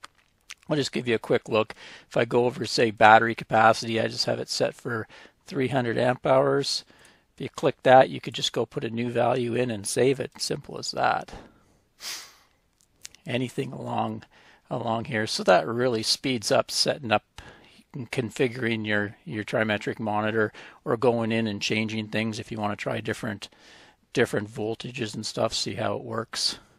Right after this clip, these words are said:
Back to the main menu here. And here we have the data. So that's, that's showing you completely, rather than going in and pushing buttons on the monitor, you got it all in a nice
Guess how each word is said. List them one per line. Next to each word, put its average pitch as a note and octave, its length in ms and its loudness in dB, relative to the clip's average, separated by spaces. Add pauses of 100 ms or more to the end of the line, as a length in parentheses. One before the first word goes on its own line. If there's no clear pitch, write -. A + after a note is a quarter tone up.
(1400)
Back - 220 -10
to - 100 -18
the A2+ 100 -12
main A#2 300 -12
menu A#2+ 360 -6
here. A#2+ 420 0 (320)
And C#3+ 320 2
here D#3+ 240 2
we D#3+ 160 2
have B2+ 220 6
the A#2 100 -2
data. A2+ 540 6 (600)
So - 300 -8
that's, C#3 400 6
that's D3+ 300 6
showing B2+ 420 2
you A#2+ 260 -4
completely, B2+ 720 -4
rather B2 320 8
than A#2+ 140 -2
going A2+ 280 0
in A2+ 120 0
and G#2+ 140 -4
pushing A2+ 360 -6
buttons A2+ 360 0
on A2+ 160 -4
the G2+ 60 -8
monitor, A2+ 460 -2
you A2 160 -6
got G#2+ 240 -4
it A2 80 -2
all A2 200 0
in G#2+ 100 -6
a G#2 60 -12
nice A2 380 -6